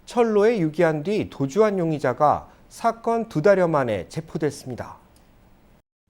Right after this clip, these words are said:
사건은 지난 이월 이십이일 밤 열한 시쯤 클리블랜드 브로드웨이 슬라브 인근에서 발생했습니다. 경찰에 따르면 서른여섯 살의 에런 파슨스를 비롯한 무장용의자 세 명은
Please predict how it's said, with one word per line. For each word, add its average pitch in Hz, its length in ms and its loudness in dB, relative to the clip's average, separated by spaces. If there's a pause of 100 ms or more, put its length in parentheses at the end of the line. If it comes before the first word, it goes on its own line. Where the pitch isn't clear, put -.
(400)
사건은 170 560 -2
지난 190 400 -4
이월 190 380 0
이십이일 180 640 -6
밤 165 260 0
열한 139 300 -2
시쯤 - 480 -6 (260)
클리블랜드 196 800 0
브로드웨이 151 560 -2
슬라브 226 460 -6
인근에서 131 640 -6
발생했습니다. 113 840 -10 (960)
경찰에 135 380 -4
따르면 135 520 -4
서른여섯 220 540 -6
살의 180 480 -4
에런 160 360 -4
파슨스를 214 640 -6
비롯한 143 640 -4
무장용의자 135 680 -4
세 190 200 -8
명은 185 380 -4